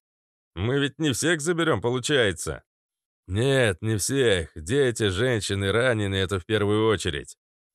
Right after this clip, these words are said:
А остальных как же?» «Остальные на броне маршем. Трасса относительно чистая, бронетехника пройдёт без проблем. Два вылета нам сделать, горючки не хватит».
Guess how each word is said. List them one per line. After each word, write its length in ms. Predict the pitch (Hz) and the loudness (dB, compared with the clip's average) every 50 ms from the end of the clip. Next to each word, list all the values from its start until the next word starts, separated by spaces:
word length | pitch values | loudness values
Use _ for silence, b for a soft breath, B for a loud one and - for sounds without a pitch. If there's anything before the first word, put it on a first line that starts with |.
| _ | _
А 200 | - 80 85 90 | -6 -4 -2 -2
остальных 520 | 92 98 - - 110 98 90 90 101 104 - | -2 -2 0 0 0 2 2 0 -2 -2 -2
как 280 | - 120 120 113 101 | 0 0 2 2 0
же?» 300 | 95 101 107 98 80 71 - _ _ _ _ _ _ _ _ _ _ - | 0 0 0 0 0 -2 -6 _ _ _ _ _ _ _ _ _ _ -4
«Остальные 760 | 143 131 131 120 107 - - 139 135 135 143 143 147 139 135 | -2 0 2 2 2 2 2 2 2 2 2 2 2 2 2
на 120 | 135 135 | 0 0
броне 460 | 131 135 135 135 135 139 147 147 123 | 0 0 2 2 2 2 0 0 0
маршем. 680 | 110 117 127 135 135 113 90 - - 87 76 62 - - | 0 0 0 2 0 0 0 -2 -4 -4 -6 -8 -10 -14
Трасса 500 | - 90 92 110 120 120 104 87 107 107 | -6 -2 2 4 4 4 4 2 2 2
относительно 760 | 107 95 - 120 123 110 98 113 127 117 - 113 113 113 107 | 0 0 -2 -2 -2 0 0 -2 -2 -2 -2 0 0 0 -2
чистая, 600 | 95 - 147 147 127 101 85 - 85 82 76 73 71 | -2 -2 -2 0 0 0 0 -2 -2 -2 -2 -4 -2
бронетехника 840 | 76 90 107 117 113 104 - 135 135 123 117 - 104 92 - 92 | -2 -2 0 0 0 -2 -2 0 0 0 -2 -4 -4 -4 -2 -2
пройдёт 380 | 85 92 90 92 87 107 95 92 | 0 0 0 0 0 0 -2 -2
без 160 | 92 90 - | -4 -6 -4
проблем. 600 | - 95 98 90 82 104 110 107 92 78 67 64 - | -2 0 0 2 0 2 2 2 0 0 -2 -6 -10
Два 380 | - 120 127 139 139 139 135 127 | -8 -6 -4 0 2 2 2 2
вылета 400 | 123 139 151 143 120 95 - 101 | 2 0 0 0 0 0 0 0
нам 200 | 101 98 95 87 | 0 0 0 -2
сделать, 440 | 80 82 110 123 113 107 95 85 80 | -4 -4 -2 0 0 2 0 0 0
горючки 420 | 82 98 95 95 95 87 - - | 0 0 0 2 0 -2 -4 -4
не 140 | 95 92 90 | -4 -4 -4
хватит». 520 | 85 - 107 107 98 95 - - 71 - | -2 0 2 2 2 2 0 -2 -8 -12